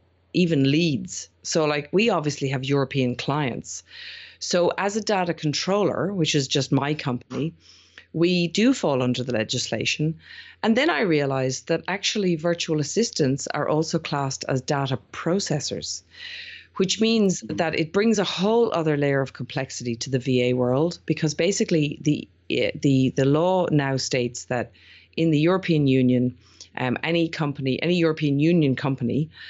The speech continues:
um, must only deal with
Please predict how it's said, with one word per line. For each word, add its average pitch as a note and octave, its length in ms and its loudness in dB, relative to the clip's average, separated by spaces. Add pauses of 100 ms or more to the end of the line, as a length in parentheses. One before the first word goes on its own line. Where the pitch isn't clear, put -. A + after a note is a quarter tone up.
(340)
um, C3+ 680 -2 (400)
must E3 420 2 (220)
only G3+ 420 2
deal C3+ 500 0 (100)
with D3 300 -2